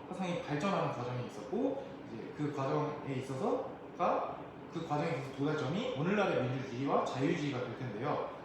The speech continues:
어, 이게 말로 무언가 사상을 설명한다는 것 자체가 되게 쉬운 일은 아니에요. 왜냐하면 이 사람들이 그저 말로 "이렇게, 이렇게 하자"라고 얘기를 했던 것이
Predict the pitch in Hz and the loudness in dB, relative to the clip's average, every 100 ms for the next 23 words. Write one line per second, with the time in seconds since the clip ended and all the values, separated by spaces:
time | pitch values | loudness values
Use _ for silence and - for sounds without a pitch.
0 | - - - - - - - - - - | -12 -12 -10 -10 -10 -10 -12 -12 -14 -12
1 | - - - 156 - - - - - 139 | -12 -12 -6 -4 -4 -6 -10 -8 2 4
2 | 247 208 185 156 - 131 135 147 180 180 | 6 6 4 4 2 0 0 -2 0 0
3 | 151 185 196 175 127 120 - 117 117 120 | 0 0 0 0 0 -4 -8 -8 -4 -4
4 | - 117 - 208 233 208 131 101 104 139 | -2 -6 -6 -2 0 2 0 0 0 0
5 | 143 104 107 98 - 113 131 131 190 - | 0 -2 -6 -6 -8 -4 -2 0 0 0
6 | - - 131 185 156 - - 131 127 113 | -4 -8 -2 0 0 -2 -2 -2 -2 0
7 | 123 143 135 117 - - - 147 151 147 | 2 4 4 2 -2 -8 -6 -4 0 0
8 | - 151 151 214 196 127 127 135 113 127 | 0 -4 -4 2 2 4 2 0 0 -2
9 | 185 214 185 127 220 247 | -2 -2 -2 -2 -2 -2